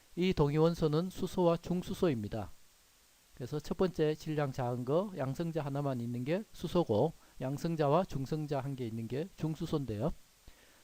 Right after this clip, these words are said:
자, 이 시-, 원자들을 피에 놓인 사진 금방, 어, 금판과,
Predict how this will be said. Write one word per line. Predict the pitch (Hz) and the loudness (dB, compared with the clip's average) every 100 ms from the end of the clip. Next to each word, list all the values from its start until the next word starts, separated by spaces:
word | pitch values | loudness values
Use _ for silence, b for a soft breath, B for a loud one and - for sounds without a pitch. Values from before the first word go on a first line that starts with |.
| b | b
자, | 147 139 | -2 2
이 | 190 202 196 | 2 2 0
시-, | - | 0
원자들을 | 170 175 180 - 156 143 120 - | 2 4 4 4 4 2 0 -4
피에 | 247 226 | 4 4
놓인 | 170 160 156 | 6 4 2
사진 | - 151 165 | -6 -4 -4
금방, | 156 156 151 156 - - _ _ _ - | -2 -2 0 -4 -6 -20 _ _ _ -8
어, | 147 | -6
금판과, | - 175 - 160 139 170 | 0 0 2 -2 2 2